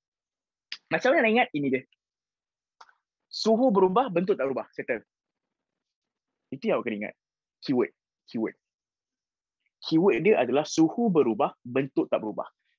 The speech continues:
Bila saya tanya nanti, apakah keyword muatan haba tentu? Ha, apa keyword muatan haba tentu? Suhu berubah, bentuk tak berubah. Suhu berubah, bentuk tak berubah.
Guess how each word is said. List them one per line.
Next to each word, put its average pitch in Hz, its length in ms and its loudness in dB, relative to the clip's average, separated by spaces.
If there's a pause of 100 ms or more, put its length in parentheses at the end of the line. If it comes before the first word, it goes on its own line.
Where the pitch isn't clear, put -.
(120)
Bila 165 280 2
saya 202 440 0
tanya 208 400 0
nanti, 135 360 -12
apakah 247 440 -2
keyword 220 280 -2
muatan 269 320 -2
haba 214 240 -2
tentu? 262 320 -10 (840)
Ha, 71 160 -12
apa - 400 -8
keyword - 280 -2
muatan 208 240 0
haba 214 80 0
tentu? 247 320 -6 (480)
Suhu 139 240 -2
berubah, 135 240 0
bentuk 131 240 -4
tak 90 80 -6
berubah. 101 200 -12 (520)
Suhu 120 240 -6
berubah, 156 200 2
bentuk 127 200 -4
tak - 80 -2
berubah. 95 220 -8